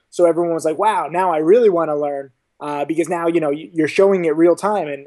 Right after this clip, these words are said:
and now, you know, a few years later, we have five thousand plus students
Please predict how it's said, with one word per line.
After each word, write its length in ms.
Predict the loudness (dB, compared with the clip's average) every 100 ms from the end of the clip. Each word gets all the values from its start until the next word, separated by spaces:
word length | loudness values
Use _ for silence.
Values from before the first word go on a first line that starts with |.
| -10
and 100 | -6
now, 400 | -2 0 0 -2
you 80 | -8
know, 180 | -4 -4
a 60 |
few 180 | 2 4
years 300 | 6 4 4
later, 320 | 2 4 2
we 100 | 2
have 180 | 0 0
five 240 | 0 -2
thousand 360 | 0 0 -2 -4
plus 320 | -2 -2 -2
students 720 | -6 -2 2 2 0 -8 -14